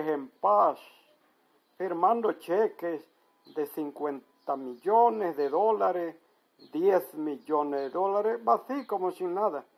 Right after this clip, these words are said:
Porque permítame decirle, yo que viví en la cúpula de la iglesia adventista, ahí se manejan los millones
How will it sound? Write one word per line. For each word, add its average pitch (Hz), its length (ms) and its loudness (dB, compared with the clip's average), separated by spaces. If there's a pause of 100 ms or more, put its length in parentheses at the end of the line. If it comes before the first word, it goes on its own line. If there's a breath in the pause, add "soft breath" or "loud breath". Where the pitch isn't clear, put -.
(540)
Porque 175 280 -4
permítame 202 640 0
decirle, 190 880 2
yo 233 320 4
que 254 120 6
viví 214 300 -2
en 214 140 4
la 170 200 4
cúpula 185 540 0
de 160 120 -2
la 156 120 2
iglesia 180 380 -2
adventista, 165 580 -8 (720)
ahí 233 340 4
se 277 180 6
manejan 185 760 4
los 185 200 4
millones 143 920 0